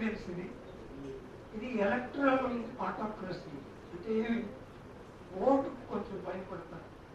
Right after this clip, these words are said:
పంచాయత్ ఎలక్షన్స్ వస్తున్నారు, మీటింగ్లు ఇక్కడ కాదు పెట్టేది, మీ దగ్గర కాదు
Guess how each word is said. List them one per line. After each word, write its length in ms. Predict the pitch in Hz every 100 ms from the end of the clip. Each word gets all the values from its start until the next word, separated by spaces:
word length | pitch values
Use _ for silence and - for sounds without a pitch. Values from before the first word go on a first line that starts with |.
| - - - - - - -
పంచాయత్ 560 | 208 247 247 247 226 202
ఎలక్షన్స్ 500 | 196 196 196 214 180
వస్తున్నారు, 460 | 175 - 165 151 147 - - - - - -
మీటింగ్లు 460 | 170 220 226 240 196
ఇక్కడ 180 | 190 190 214
కాదు 180 | 202 180 -
పెట్టేది, 400 | - - - - - - - - - 165
మీ 100 | 175 190
దగ్గర 260 | 190 196 180
కాదు 180 | 170 156